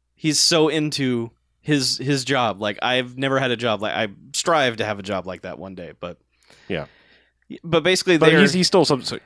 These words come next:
Speaker 2: he's with mixed company. The
Speaker 1: Yeah.
Speaker 2: D E A is here, and they're just like, "Yeah, you know, we,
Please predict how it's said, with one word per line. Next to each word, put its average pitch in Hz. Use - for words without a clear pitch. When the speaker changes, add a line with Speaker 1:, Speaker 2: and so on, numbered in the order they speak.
Speaker 2:
he's 165
with 156
mixed 135
company. -
The 120
Speaker 1:
Yeah. 101
Speaker 2:
D 135
E -
A 113
is 90
here, 104
and 98
they're 101
just 101
like, 98
"Yeah, 113
you 104
know, 87
we, 92